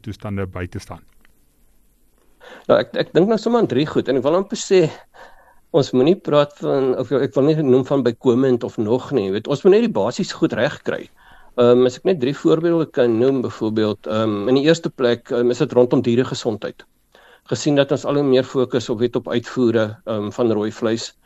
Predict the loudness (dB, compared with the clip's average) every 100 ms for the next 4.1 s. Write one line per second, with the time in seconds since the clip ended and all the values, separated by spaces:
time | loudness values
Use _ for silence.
0 | _ _ _ _ -2 0 2 0 -2 2
1 | 2 2 2 0 -2 2 4 6 4 0
2 | -4 -2 -4 2 2 2 0 0 0 -2
3 | -2 -2 -4 -6 -8 -8 -4 -2 -2 -4